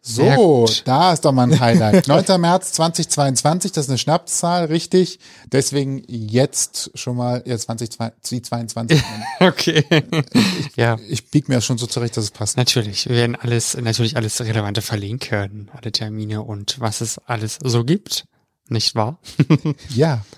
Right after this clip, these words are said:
Speaker 1: Falls euch diese Folge gefallen hat und ihr mehr hören wollt, dann findet ihr uns bei allen bekannten Streamingdiensten und überall, wo es Podcasts gibt.
Speaker 2: Wir freuen uns, wenn ihr uns abonniert. Das ist kostenlos und hilft uns,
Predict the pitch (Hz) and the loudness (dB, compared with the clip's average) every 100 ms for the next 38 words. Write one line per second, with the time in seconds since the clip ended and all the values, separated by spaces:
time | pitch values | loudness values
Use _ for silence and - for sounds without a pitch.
0 | _ - - 185 185 151 - 139 139 139 | _ -4 2 2 4 0 2 2 2 4
1 | 131 123 127 - 117 107 147 - - 139 | 2 2 0 2 0 2 2 2 0 2
2 | 120 - 117 127 180 135 104 104 104 120 | 2 0 0 4 4 4 2 0 2 0
3 | 135 143 165 147 139 123 120 117 110 120 | 2 0 4 4 4 4 0 0 0 2
4 | 120 117 - 110 110 - 110 110 107 123 | 2 2 0 -2 -2 0 2 2 4 2
5 | - 185 - - 202 - 143 135 139 120 | 2 -4 -6 -10 -10 -4 0 0 0 0
6 | 113 117 - 110 131 - - - - - | 0 0 0 2 2 0 -4 -6 -6 -6
7 | - - - - _ 117 - - 113 117 | -8 -10 -14 -14 _ -6 -4 0 2 2
8 | 113 117 110 104 - 98 101 185 - 113 | 2 2 2 0 0 2 4 4 4 0
9 | 107 - 123 - - 175 202 143 - 156 | 0 2 2 2 2 4 4 2 2 2
10 | 151 - 165 196 | 0 0 2 2